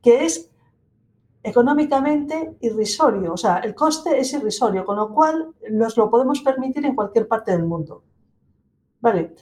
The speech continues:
No es un producto que digas, bueno, solo los países desarrollados ricos pueden, eh, pre-, pueden permitirse tener jeringuillas desechables, no. Eh, bueno, entonces, eh, hay que, hay que, por una parte, pesar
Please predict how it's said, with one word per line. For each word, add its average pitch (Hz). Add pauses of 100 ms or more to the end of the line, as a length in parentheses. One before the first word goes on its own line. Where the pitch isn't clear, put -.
(120)
No 262
es 262
un 247
producto 240
que 214
digas, 214
bueno, 196
solo 247
los 240
países 226
desarrollados 208
ricos 214 (280)
pueden, 220
eh, 190
pre-, 196
pueden 208
permitirse 202
tener 185
jeringuillas 175
desechables, 156
no. 143 (800)
Eh, 208 (220)
bueno, 208
entonces, 294
eh, 226
hay 262
que, 302
hay 254
que, 294
por 254
una 277
parte, 302
pesar 262